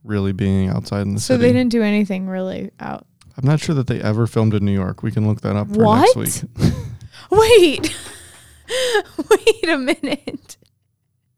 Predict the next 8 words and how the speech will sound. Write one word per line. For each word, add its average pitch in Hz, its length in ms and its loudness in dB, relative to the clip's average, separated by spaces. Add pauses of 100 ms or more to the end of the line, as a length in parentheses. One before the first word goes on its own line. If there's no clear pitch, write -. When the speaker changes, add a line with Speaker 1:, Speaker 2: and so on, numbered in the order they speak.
(480)
Speaker 2:
I 302 400 2 (540)
just, 269 440 -4 (1200)
my 233 280 -2
world 247 340 -2
has 247 160 -2
just 220 240 -4
been 220 180 -4
rocked. 185 500 -6